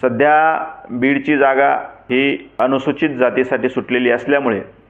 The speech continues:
त्यांच्या कुटुंबातील कोणीही नगराध्यक्षपदासाठी थांबलेलं जरी नसलं, परंतु त्यांच्या विचाराचे नगराध्यक्ष ते या निवडणुकीमध्ये उभे करणार आहेत. अत्यंत चुरशीची निवडणूक ही बीड नगरपालिकेची होणार आहे.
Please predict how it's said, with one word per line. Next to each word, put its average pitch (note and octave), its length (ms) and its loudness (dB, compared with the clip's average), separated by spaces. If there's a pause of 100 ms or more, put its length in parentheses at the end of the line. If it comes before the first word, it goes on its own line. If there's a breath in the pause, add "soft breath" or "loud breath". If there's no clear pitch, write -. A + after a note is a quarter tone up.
(160)
त्यांच्या A#2+ 280 0
कुटुंबातील B2 580 0
कोणीही C3 420 0
नगराध्यक्षपदासाठी C#3 1200 0
थांबलेलं D3+ 320 2
जरी D3 200 4
नसलं, D3 400 0 (560 soft breath)
परंतु D3+ 320 0
त्यांच्या C3+ 420 0
विचाराचे C#3+ 600 0
नगराध्यक्ष B2 540 0
ते C3 380 0
या A#2 180 2
निवडणुकीमध्ये A2 680 -2
उभे A2 200 2
करणार G#2 300 -2
आहेत. F#2+ 180 -6 (680 loud breath)
अत्यंत F#3+ 640 0 (280)
चुरशीची F3+ 580 2
निवडणूक F#3 440 2 (540)
ही D#3 120 2
बीड D3+ 360 0 (480)
नगरपालिकेची C3+ 640 0
होणार A2+ 320 0
आहे. G2+ 180 -4